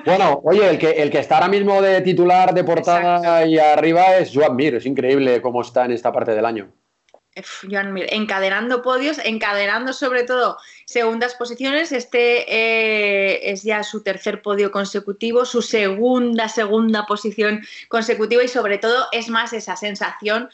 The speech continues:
Speaker 2: de que la victoria está al caer. Hablábamos, o sea, no salía tan retrasado como Rins, pero salir octavo,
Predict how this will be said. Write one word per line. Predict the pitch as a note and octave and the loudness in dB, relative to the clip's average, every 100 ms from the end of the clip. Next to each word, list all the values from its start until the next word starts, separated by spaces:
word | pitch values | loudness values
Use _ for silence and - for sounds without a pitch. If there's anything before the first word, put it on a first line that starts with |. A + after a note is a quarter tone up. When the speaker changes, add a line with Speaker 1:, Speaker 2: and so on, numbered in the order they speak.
| - _ | -20 _
Speaker 2:
de | G3+ G#3 | -8 -4
que | G3 F#3 | -2 -2
la | F3+ | -2
victoria | F3+ F3 G3+ G3+ A3 B3 - | -4 -6 -6 -4 -4 -4 -8
está | F#3+ F#3 G3+ F#3+ | -12 -8 -4 -4
al | - - F3 E3+ | -4 -8 -10 -8
caer. | D#3+ D#3+ D#3 - - - _ | -8 -6 -6 -10 -20 -20 _
Hablábamos, | - G#3+ A#3 B3 A3+ G#3 F#3 - - _ _ - _ | -4 -2 0 0 0 -2 -8 -12 -20 _ _ -20 _
o | A3+ | -10
sea, | C4 A#3 | -6 -4
no | A3+ | -4
salía | C#4 C4 A#3+ | -4 -2 -2
tan | A#3 | -2
retrasado | A3+ A3+ A3 A3+ A3 | -4 -6 -6 -4 -4
como | G#3+ G3+ | -4 -4
Rins, | G3+ A#3+ | -4 -4
pero | - F#3 | -6 -8
salir | F#3 F3+ G#3 | -6 -2 0
octavo, | G#3+ - F3 F3 A#3 - | -2 -2 -4 -4 -6 -10